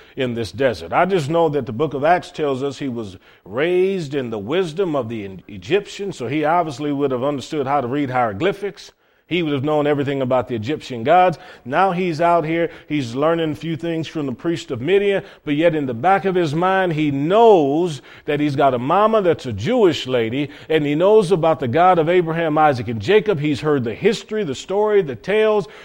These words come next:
but now he's got to see the reality of it, and God comes on the scene.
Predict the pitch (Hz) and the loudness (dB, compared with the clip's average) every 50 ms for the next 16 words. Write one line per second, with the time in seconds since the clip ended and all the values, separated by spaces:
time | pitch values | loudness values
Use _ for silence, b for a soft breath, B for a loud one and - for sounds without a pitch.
0 | B B - 147 127 98 127 143 170 202 226 226 220 214 185 156 185 196 208 196 | B B -4 -4 -4 -4 -4 -2 0 2 2 4 4 2 2 0 -2 -2 -2 -4
1 | 165 143 175 185 185 175 170 147 - - 190 180 156 156 147 143 131 139 165 208 | -4 0 0 2 2 0 -2 -4 -4 -4 -2 -2 -2 0 -2 -2 0 2 4 6
2 | 226 214 180 151 131 113 123 127 131 135 127 127 127 - B B - 127 123 117 | 6 6 6 4 2 0 -2 -2 -2 -2 -2 -2 -6 -8 B B -10 -8 -8 -2
3 | 127 156 170 160 127 110 - 131 127 123 117 117 120 117 110 104 - - 98 90 | 0 2 2 2 2 0 -4 -8 -8 -8 -6 -6 -6 -8 -8 -10 -14 -16 -20 -20
4 | - | -20